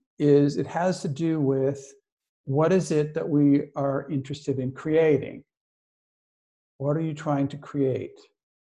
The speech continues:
And, and why? And the more of what you can create in terms of, uh, a conscious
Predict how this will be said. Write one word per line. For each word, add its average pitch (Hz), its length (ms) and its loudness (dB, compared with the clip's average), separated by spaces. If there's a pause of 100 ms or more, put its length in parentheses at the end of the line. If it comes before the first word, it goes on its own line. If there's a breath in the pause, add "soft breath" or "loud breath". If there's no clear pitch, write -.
(340)
And, 123 360 -8
and 127 160 -6
why? 131 580 2 (720)
And 151 400 0
the 147 160 0
more 160 440 4
of 127 160 0
what 143 200 2
you 156 100 0
can 147 220 0
create 143 720 2 (880)
in 147 160 0
terms 151 420 -2
of, 131 400 0 (1500)
uh, 127 380 -4 (240)
a - 140 -18
conscious 151 520 -2